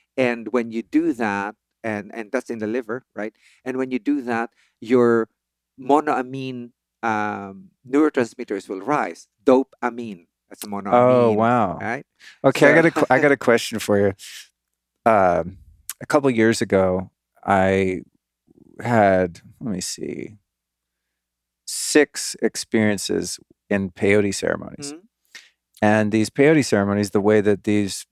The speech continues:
Speaker 2: shaman held their ceremonies was that, uh, you're not allowed to fall asleep, lay down, anything. You gotta be sitting up,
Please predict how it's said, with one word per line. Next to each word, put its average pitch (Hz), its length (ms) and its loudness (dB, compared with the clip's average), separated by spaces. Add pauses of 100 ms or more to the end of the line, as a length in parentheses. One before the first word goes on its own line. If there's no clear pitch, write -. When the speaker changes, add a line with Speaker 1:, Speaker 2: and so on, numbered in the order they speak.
(120)
Speaker 2:
shaman 98 800 0
held 98 480 2
their 95 380 2
ceremonies 101 720 0
was 104 320 2
that, 98 320 0
uh, 90 280 2 (160)
you're 113 120 0
not 117 160 4
allowed 110 200 4
to 98 60 -8
fall 104 220 2
asleep, 95 420 -2 (720)
lay 113 260 4
down, 98 540 0 (140)
anything. 98 400 0
You 98 80 -4
gotta 101 240 2
be 95 120 -4
sitting 135 400 2
up, 113 220 4